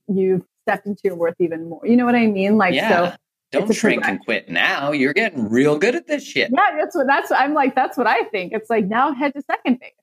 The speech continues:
Speaker 1: Like, keep this going strong. You have a run going, you know?
Speaker 2: Right. And I
Speaker 1: Um,
Speaker 2: think that's the part that when we can trust, right? That, I guess, is, again, what you were saying, this continued trust.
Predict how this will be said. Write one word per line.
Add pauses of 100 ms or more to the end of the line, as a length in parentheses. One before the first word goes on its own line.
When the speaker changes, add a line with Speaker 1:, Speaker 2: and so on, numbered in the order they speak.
Speaker 1:
Like, (440)
keep
this
going
strong.
You
have
a
run
going,
you
know? (160)
Speaker 2:
Right. (120)
And
I
Speaker 1:
Um,
Speaker 2:
think
that's
the
part
that (360)
when
we
can
trust,
right?
That,
I
guess,
is,
again,
what
you
were
saying, (240)
this
continued
trust.